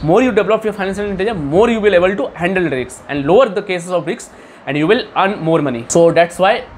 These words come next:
Robin advise people to invest more money on their finance rather than real estate and stock. If you develop the, your mind itself, then you will able to understand the investment, and then you will able to, uh, purchase anything you want and buy anything and sell it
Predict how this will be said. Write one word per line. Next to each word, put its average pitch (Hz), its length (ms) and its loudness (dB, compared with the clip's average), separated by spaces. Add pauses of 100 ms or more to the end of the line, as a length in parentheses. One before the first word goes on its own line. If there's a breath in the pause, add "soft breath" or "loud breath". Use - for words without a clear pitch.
(140)
Robin 147 320 -2
advise 143 380 0
people 175 340 -6
to 196 180 -4
invest 156 360 -6
more 170 220 -2
money 170 180 -2
on 160 180 -2
their 180 120 -2
finance 160 320 -2
rather 151 240 2
than 170 300 -6
real 147 260 -2
estate 165 260 -4
and 170 340 -4
stock. - 320 -2 (440 loud breath)
If - 160 -8
you 208 80 -2
develop 165 480 2
the, 214 140 -2
your 175 200 -4
mind 165 380 -2
itself, 151 440 -4
then 156 180 0
you 185 120 -4
will 196 140 0
able 180 240 0
to 185 200 -6
understand 151 520 -2
the - 20 0
investment, 143 460 -4
and 139 120 -4
then 151 200 -2
you 220 160 -2
will 190 160 -4
able 170 220 -2
to, 202 180 -6 (320 loud breath)
uh, - 60 -10
purchase 156 360 -2
anything 185 400 -2
you 160 140 0
want 170 240 0
and 143 120 -8
buy 165 180 2
anything 175 360 -6
and 175 100 -6
sell 185 280 0
it 165 100 -10